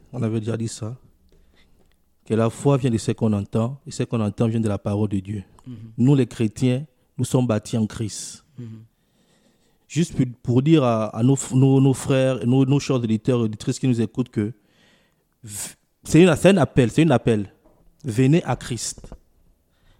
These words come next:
Speaker 1: Donc, mettez votre foi en Christ, pas aux choses de ce monde. Parce que c'est Christ qui donne la vie.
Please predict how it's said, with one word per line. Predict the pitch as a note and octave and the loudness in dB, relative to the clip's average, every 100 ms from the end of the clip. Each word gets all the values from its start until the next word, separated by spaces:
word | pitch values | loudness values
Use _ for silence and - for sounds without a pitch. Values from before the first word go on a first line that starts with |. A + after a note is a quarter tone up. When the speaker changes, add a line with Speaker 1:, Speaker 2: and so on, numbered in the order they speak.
| - | -10
Speaker 1:
Donc, | B2 C#3+ C#3+ | -8 0 2
mettez | D3 D#3 D#3 G3+ | 4 4 4 6
votre | G3 - | 6 2
foi | - F3+ F3 | 2 2 2
en | C3+ A#2+ | -2 -4
Christ, | D#3+ D3 - | -2 -2 0
pas | F3 | 0
aux | D3 | 0
choses | - F3+ F3 E3+ | 2 4 6 6
de | B2+ | 4
ce | - B2+ | 2 0
monde. | A#2+ G#2 G#2 - - - _ _ _ _ _ _ _ _ _ - | 2 -2 -4 -10 -20 -20 _ _ _ _ _ _ _ _ _ -4
Parce | D#3 | -2
que | - | -4
c'est | - D3 | -2 -4
Christ | - A#3 A3+ | 2 2 2
qui | - F#3 | 0 0
donne | D#3+ F3 C#3+ | 2 2 0
la | B2 A#2 | -2 -2
vie. | A#2 C#3+ - | -4 -6 -6